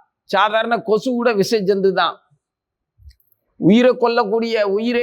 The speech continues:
எடுக்கக்கூடிய விஷத்தன்மையெல்லாம் கொசுகிட்ட கூட இருக்குல்ல. அப்ப விஷ ஜந்துக்களுக்கு மத்தியில தான் காற்றும் விஷமாகி, தண்ணியும் விஷமாகி, கொசு மாதிரியான பிராணிகளும் விஷமாகி, மனிதர்களுடைய எண்ணங்களும் செயல்களுமே விஷமாகி,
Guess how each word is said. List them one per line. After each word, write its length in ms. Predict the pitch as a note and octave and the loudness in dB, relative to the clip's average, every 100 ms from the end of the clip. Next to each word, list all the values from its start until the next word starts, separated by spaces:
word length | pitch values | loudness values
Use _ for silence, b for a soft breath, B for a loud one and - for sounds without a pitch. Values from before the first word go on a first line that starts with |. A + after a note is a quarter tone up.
| A3+ | -4
எடுக்கக்கூடிய 580 | A3+ A#3 A3 A3+ A3+ A3+ G#3+ G3+ E3 - _ _ _ - | -4 -4 -4 -6 -6 -2 -2 -2 -8 -14 _ _ _ -8
விஷத்தன்மையெல்லாம் 920 | D#3+ F#3 B3+ G#3+ A#3 A#3 A3+ A#3+ G3 | -6 -2 -2 0 -2 -2 -2 -2 0
கொசுகிட்ட 480 | G#3+ G3 A#3+ G#3+ G#3 | -2 0 -2 -2 0
கூட 220 | G#3+ G#3+ | 2 2
இருக்குல்ல. 320 | F#3+ F#3+ F#3+ D#3 - D#3+ _ _ _ _ _ - | 0 -2 0 -2 -4 -18 _ _ _ _ _ -6
அப்ப 260 | D#3+ G#3+ G#3 | -4 0 0
விஷ 320 | F3 D#3 C4 | 0 0 2
ஜந்துக்களுக்கு 640 | A3+ B3 A#3 G3+ A#3+ G3+ A3+ | 2 0 0 0 -2 -2 -2
மத்தியில 460 | A3 F3+ A#3+ A#3 | -2 -4 -4 -4
தான் 260 | A3 A#3 F3 | -2 -2 -2
காற்றும் 540 | E3 G3+ A3+ A3 A#3+ | 0 0 0 0 -2
விஷமாகி, 520 | A3 G3+ A#3 A#3 A#3 A#3 | -2 -2 -2 -2 -4 -4
தண்ணியும் 440 | F#3 G#3 A#3+ A#3+ A3+ | -2 -2 -2 -4 -4
விஷமாகி, 640 | G3 A#3 A3+ A3+ A3+ F#3+ | -4 -2 -2 -2 -6 -4
கொசு 280 | G3+ G#3 A#3 | -2 -2 0
மாதிரியான 600 | A3+ A3+ G#3+ A3 A3 A3 | -2 -2 -4 0 0 0
பிராணிகளும் 580 | F#3 G#3+ A3+ A3 A3+ G#3 | -2 -2 -2 -4 -4 -4
விஷமாகி, 540 | A3 A3 A3+ A3 A3+ | -6 -2 -2 -2 -4
மனிதர்களுடைய 800 | F#3+ G#3 A3+ G#3+ G#3+ G#3+ G#3 G#3 | -4 -4 -2 -2 -2 0 2 4
எண்ணங்களும் 560 | G3 G3+ A3+ A3+ A3 G#3 | 2 0 -4 -4 -6 -4
செயல்களுமே 580 | G#3 A3 A3 G#3+ G#3+ A3 | -2 -4 -4 -4 -6 -6
விஷமாகி, 680 | G3+ G#3+ G#3+ A3 G#3 A3 | -4 -2 0 0 -2 -8